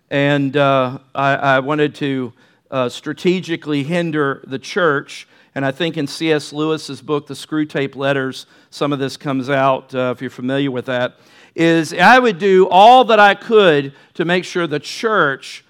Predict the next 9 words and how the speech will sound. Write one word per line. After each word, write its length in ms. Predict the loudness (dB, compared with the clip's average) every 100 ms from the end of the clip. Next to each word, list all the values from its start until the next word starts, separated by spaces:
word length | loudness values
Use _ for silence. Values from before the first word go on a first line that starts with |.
| _ _ 0
uh, 360 | 4 6 6
doesn't 640 | 2 -4 2 4 2 -4 -2
get 260 | -4 -4
too 240 | -2 -2 0
dependent 800 | -4 -4 -4 -4 -2 -2 -2 -2
or 300 | 0 0 0
knowledgeable 1000 | 2 4 4 2 -2 -6 -4 -6 -6 -8 _ _ -6
about 560 | 0 4 4 2 -2 _ -10
the, 240 | -8 -10